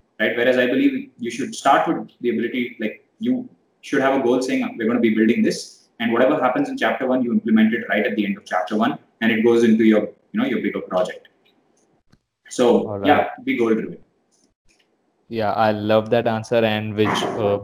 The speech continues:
Speaker 2: propelled me to add one last extra question, which is, a lot of people are confused that th-, the young ones out there, for example, if they want to start something, it requires different things. For example, it requires coding, it requires someone who can market it and things like that.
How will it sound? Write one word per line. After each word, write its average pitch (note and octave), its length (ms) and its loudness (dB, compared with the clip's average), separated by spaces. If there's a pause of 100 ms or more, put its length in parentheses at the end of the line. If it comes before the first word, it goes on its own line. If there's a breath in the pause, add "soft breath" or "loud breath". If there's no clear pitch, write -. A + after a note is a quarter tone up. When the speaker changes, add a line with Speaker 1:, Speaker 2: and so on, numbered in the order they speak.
(120)
Speaker 2:
propelled A#2 420 0
me A#2 240 -2
to B2 160 2
add A2+ 340 0
one A2+ 260 -2
last G#2 360 -2
extra A2 300 -4
question, A2 400 -2
which A2+ 220 0
is, B2 220 2 (340 loud breath)
a A#2 200 2
lot B2 280 0
of E3 120 -2
people D3+ 280 -4
are D3+ 60 -2
confused C3 460 -4
that A#2 260 2 (100)
th-, A2 140 -10
the A#2 100 0
young A#2 200 2
ones B2 200 -2
out A2+ 180 0
there, A#2+ 140 -2
for A#2+ 120 -2
example, A#2+ 400 -2
if A#2+ 140 -6
they B2 60 -8
want A#2 240 -8
to B2 80 -10
start C3+ 280 -2
something, A#2+ 440 -8 (260 soft breath)
it A#2+ 120 -8
requires B2+ 480 2
different A#2 360 -6
things. A2 240 -4
For A2+ 120 -2
example, G#2+ 560 -2
it G#2 100 -4
requires G#2+ 380 -2
coding, A2+ 400 0
it G2+ 140 -4
requires G#2 440 -2
someone G#2 640 -6
who G#2+ 120 -6
can G2+ 220 -4
market A2 380 -2
it A2 160 2
and G#2 200 -4
things A2 180 -4
like A2+ 180 0
that. A#2 320 -2